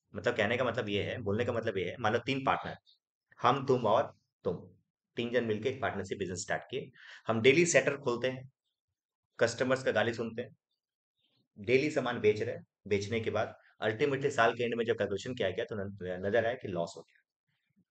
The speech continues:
तो सर loss तो तीनों जन में बटेगा, तुम लोग तो कभी आया ही नहीं था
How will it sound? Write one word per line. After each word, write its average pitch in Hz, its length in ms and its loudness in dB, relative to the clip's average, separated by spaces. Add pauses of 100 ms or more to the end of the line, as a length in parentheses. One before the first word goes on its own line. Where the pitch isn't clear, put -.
(340)
तो 113 40 -6
सर 117 160 0
loss 113 320 4
तो 127 80 -2
तीनों 113 260 -2
जन 117 100 4
में 117 100 0
बटेगा, 104 340 -2 (1040)
तुम 117 120 -2
लोग 123 160 -2
तो 135 60 -4
कभी 123 220 4
आया 110 240 6
ही 151 80 10
नहीं 139 140 0
था 117 200 -6